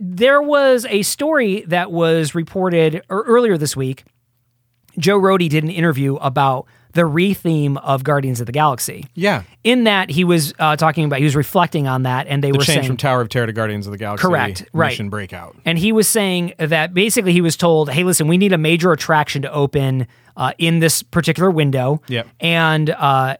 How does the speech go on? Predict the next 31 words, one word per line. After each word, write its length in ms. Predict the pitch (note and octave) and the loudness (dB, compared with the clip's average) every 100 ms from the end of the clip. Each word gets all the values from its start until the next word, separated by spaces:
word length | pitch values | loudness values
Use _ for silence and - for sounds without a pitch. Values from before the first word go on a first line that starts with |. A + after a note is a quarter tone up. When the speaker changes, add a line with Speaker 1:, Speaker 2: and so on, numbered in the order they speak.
| - | -2
Speaker 1:
and 240 | D3+ D#3 | -2 -2
that 300 | - D3+ D#3 | -2 0 0
it 100 | D#3 | 0
has 220 | C#3 F3+ - | 0 -2 0
to 60 | |
be 100 | E3+ | 0
a 60 | D3 | 2
Marvel 440 | D3 D3 C#3+ C3 | 2 2 2 0
thing. 380 | A#2 C3+ A2+ A#2 - | -6 -10 -12 -16 -8
And 260 | D3 C#3+ C#3 | -2 -2 0
so 200 | E3 D3 | 2 2
we 140 | D3+ | 2
need 200 | D#3+ D#3+ | 0 -2
to 60 | D3+ | -2
take 240 | D#3+ C#3+ | -2 -4
Tower 300 | - E3 D#3 | -2 0 0
of 40 | |
Terror 280 | - D3 C#3+ | 2 2 2
and 180 | C#3+ C3 | 0 -4
find 260 | - C3+ B2+ | -2 -2 -4
an 100 | C3 | -2
overlay 460 | D#3 D3 B2+ A#2 A2 | 0 0 -2 -6 -8
for 320 | - A#2+ A2+ | -8 -6 -4
it 100 | A2 | -4
Speaker 2:
Right. 260 | A#2+ A2 G#2 | -2 -2 -2
Speaker 1:
that's 200 | C#3+ - | -2 0
in 180 | D#3 | 0
the 80 | D3+ | 0
Marvel 400 | C#3 C3+ B2+ B2 | 2 2 0 -2
vein. 380 | C#3 D3+ C3+ B2 | 0 0 0 -2
Speaker 2:
Yep. 160 | C3+ | -2